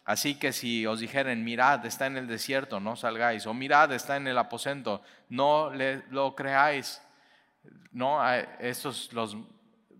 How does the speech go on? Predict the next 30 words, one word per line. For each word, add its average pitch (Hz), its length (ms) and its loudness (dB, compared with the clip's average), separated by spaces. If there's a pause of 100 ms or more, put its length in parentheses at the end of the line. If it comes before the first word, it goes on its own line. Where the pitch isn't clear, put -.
(140)
dicen, 113 360 -6
"No, 135 160 -2
pues 123 140 -8
ya 135 160 6
vin-, 143 400 -6
ya 156 180 8
vino 170 260 -2
Jesús 143 600 -6
en 110 160 -8
su 104 120 -12
segunda 127 380 -4
venida 123 460 0 (260)
y 110 80 -2
vino 151 320 0
a 151 60 4
Mon-, 127 280 -4
a 113 220 2
Nueva, 123 320 2
a 117 120 2
la 113 120 2
ciudad 127 200 0
de 151 60 2
Nueva 117 220 2
York". 113 160 -4
Digo, 101 240 -6
"¿Por 107 160 -12
qué - 80 -12
a 143 60 -8
Nueva 143 300 -6
York?". 123 340 -6